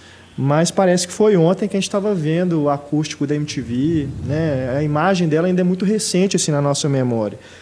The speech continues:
E a gente nota também, assim, que ainda não veio ninguém na al-, altura, assim, né, pra chacoalhar o cenário musical igual ela fez. E o que eu acho também, assim, bem bacana desse filme,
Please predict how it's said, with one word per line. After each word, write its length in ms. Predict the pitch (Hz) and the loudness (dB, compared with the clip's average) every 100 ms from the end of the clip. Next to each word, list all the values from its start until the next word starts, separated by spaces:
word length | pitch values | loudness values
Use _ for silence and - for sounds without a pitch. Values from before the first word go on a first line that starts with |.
| - - - | -20 -20 -4
E 600 | 156 180 185 190 185 185 | 0 2 4 4 4 4
a 80 | 185 | 4
gente 240 | 196 214 | 2 0
nota 320 | 226 202 202 | 0 0 0
também, 360 | 208 214 196 220 | -4 -2 -2 -2
assim, 220 | 226 202 | -4 -4
que 300 | 185 196 202 | -4 -4 -2
ainda 260 | 226 226 226 | -2 0 0
não 160 | 254 | 0
veio 200 | 220 190 | 2 2
ninguém 320 | 220 208 190 196 | 2 0 0 0
na 80 | |
al-, 240 | 208 214 - | 0 -2 -2
altura, 560 | 185 190 - 202 214 160 | -2 -2 0 0 2 2
assim, 260 | - 151 | 0 -2
né, 180 | 147 165 | 0 -2
pra 300 | 165 165 156 | 0 0 0
chacoalhar 760 | 147 156 - 196 165 143 156 175 | 0 -4 0 2 2 2 4 4
o 40 | 170 | 2
cenário 420 | 175 156 151 147 | -2 -2 -2 0
musical 600 | 151 147 147 139 147 185 - - - - - - | 0 0 0 0 0 -2 -8 -20 -18 -18 -14 -4
igual 300 | 156 160 160 | 2 4 6
ela 220 | 180 208 | 6 4
fez. 500 | - 156 147 147 - - - - - | 2 2 2 -2 -8 -14 -20 -20 -4
E 240 | 196 226 | 0 2
o 80 | 233 | 2
que 80 | 240 | 4
eu 100 | 226 | 4
acho 200 | 226 - | 4 2
também, 340 | - 190 185 | 2 4 4
assim, 400 | 185 - 180 160 | 4 2 0 0
bem 420 | 143 139 135 170 208 | -2 -6 -2 0 2
bacana 480 | 190 175 170 165 | 0 0 -2 -2
desse 300 | 139 160 170 | 0 -2 -2
filme, 680 | - - 151 151 139 127 110 | -6 -2 0 0 0 0 -4